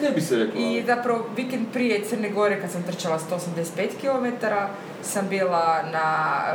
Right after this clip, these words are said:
Speaker 2: biciklističkom maratonu koji je trajao osam sati, vikend prije na pustolovnoj utrci, vikend prije na biciklističkom maratonu, vikend prije na polu Ironmanu i, e, dva vikenda prije na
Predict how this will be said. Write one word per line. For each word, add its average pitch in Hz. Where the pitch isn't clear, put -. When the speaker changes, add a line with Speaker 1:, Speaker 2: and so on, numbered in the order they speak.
Speaker 2:
biciklističkom 240
maratonu 226
koji 170
je 165
trajao 160
osam 269
sati, 240
vikend 214
prije 196
na 175
pustolovnoj 233
utrci, 233
vikend 202
prije 190
na 185
biciklističkom 180
maratonu, 214
vikend 220
prije 208
na 185
polu 185
Ironmanu 233
i, 202
e, -
dva 196
vikenda 185
prije 196
na 170